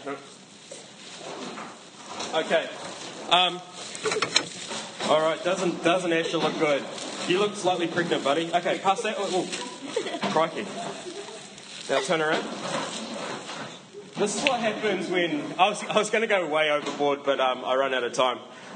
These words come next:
Um, but, um, this is what happens when we're falsely accused. This is what happens when it might be the words of the world get to you. What happens is that you end up wearing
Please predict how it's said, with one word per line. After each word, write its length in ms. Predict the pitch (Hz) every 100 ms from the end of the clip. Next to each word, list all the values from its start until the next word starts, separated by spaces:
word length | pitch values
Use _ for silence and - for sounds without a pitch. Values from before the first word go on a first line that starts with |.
| -
Um, 280 | 160 147 131 - - - - - -
but, 180 | 190 185
um, 220 | 175 165 - - - - - - -
this 160 | 202 208
is 60 |
what 160 | 247 202
happens 720 | 185 180 180 156 127 - - - - - -
when 140 | 151 156
we're 80 | 147
falsely 560 | 147 151 147 151 143
accused. 300 | 143 143 131
This 120 | 151
is 120 | 170 175
what 180 | 156
happens 600 | 156 151 151 147 131 123 -
when 360 | 139 147 139 135
it 160 | 151 143
might 280 | 151 147
be 320 | 151 147 139 131
the 160 | 131
words 320 | 135 147 151
of 80 | 143
the 80 | 147
world 320 | 139 139 123 -
get 180 | 135 131
to 100 | -
you. 160 | 127 117 101 - - - - - - -
What 180 | 214 202
happens 560 | 196 208 202 165 151
is 80 | 156
that 240 | 175 151
you 120 | 175 214
end 180 | 226
up 200 | 220 185
wearing 460 | 151 165 170 156 131